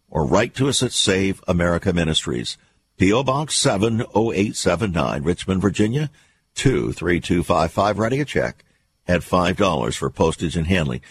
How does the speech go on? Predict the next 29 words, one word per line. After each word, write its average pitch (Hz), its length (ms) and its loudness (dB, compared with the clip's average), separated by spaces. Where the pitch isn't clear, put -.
And 123 160 2
ladies, 156 300 0
by 139 180 -2
the 135 100 0
way, 131 360 -2
you're 110 260 0
eavesdropping 123 760 0
on 110 120 0
the 104 80 0
conversation. 120 840 0
And 98 160 0
men, 117 240 0
let 113 140 0
me 113 100 2
put 135 300 -4
this, 113 420 -2
uh, 95 400 2
just - 320 -4
pretty 120 280 2
bluntly. 95 680 0
Uh, 90 300 2
since 135 360 -2
this 131 200 -2
book 123 240 0
came 113 280 0
out, 120 440 -2
about 117 340 0
two-thirds 139 560 0
of 117 160 0